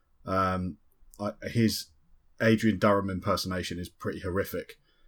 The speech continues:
And, you know, to be perfectly honest, the lowest common denominator is looking down on him from some height. Um, and he's there with, with Robbie Savage, who actually, by and large, um,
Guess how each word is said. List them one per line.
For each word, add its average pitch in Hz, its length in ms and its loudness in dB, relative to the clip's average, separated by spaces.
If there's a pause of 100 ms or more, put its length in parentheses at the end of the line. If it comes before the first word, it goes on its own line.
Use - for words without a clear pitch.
(240)
And, 92 440 -2
you 95 80 -6
know, 85 100 -4
to - 120 -6
be 90 100 -2
perfectly 92 360 0
honest, 90 280 -6
the 92 80 -8
lowest 90 320 -2
common 90 280 -4
denominator 90 640 -2
is 82 240 -10 (180)
looking 92 400 -4
down 95 320 4
on 90 100 -2
him 90 140 -4
from 90 200 -8
some 90 240 -2
height. 87 360 -2 (800)
Um, 104 420 6 (640)
and 123 160 8
he's 113 160 6
there 120 220 8
with, 113 260 2
with 117 160 0
Robbie 120 220 6
Savage, 135 420 0
who 110 240 6
actually, 131 280 2
by 127 240 6
and 107 100 6
large, 113 600 4 (440)
um, 110 500 8